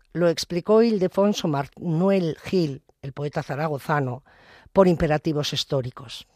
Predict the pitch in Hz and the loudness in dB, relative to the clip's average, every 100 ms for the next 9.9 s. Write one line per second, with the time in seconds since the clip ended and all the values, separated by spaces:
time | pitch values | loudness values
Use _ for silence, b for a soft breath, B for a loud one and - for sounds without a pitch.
0 | _ _ _ _ _ _ _ _ _ _ | _ _ _ _ _ _ _ _ _ _
1 | _ _ _ _ _ _ _ _ _ 175 | _ _ _ _ _ _ _ _ _ -2
2 | 147 - 127 _ _ _ _ b b b | 0 -4 -14 _ _ _ _ b b b
3 | b b b 185 208 208 190 _ _ - | b b b 2 2 0 -4 _ _ 0
4 | 202 208 180 190 196 - 240 240 - 165 | 2 2 -2 -2 -2 2 4 4 2 -2
5 | 165 151 - 180 - 139 - - _ - | -2 -2 -2 -2 -4 -8 -8 -14 _ -4
6 | 156 160 196 190 175 - 135 143 175 196 | -2 2 2 2 -4 -4 -6 -4 0 0
7 | 170 156 - 185 160 - 160 175 160 139 | 0 -2 0 -2 -2 -6 -2 -2 0 -4
8 | 127 _ 151 170 190 165 147 - 170 160 | -8 _ -6 -2 0 0 -4 -4 -4 -4
9 | 147 - 139 127 123 147 156 127 135 | -6 -8 -8 -6 -6 -4 -4 -4 -10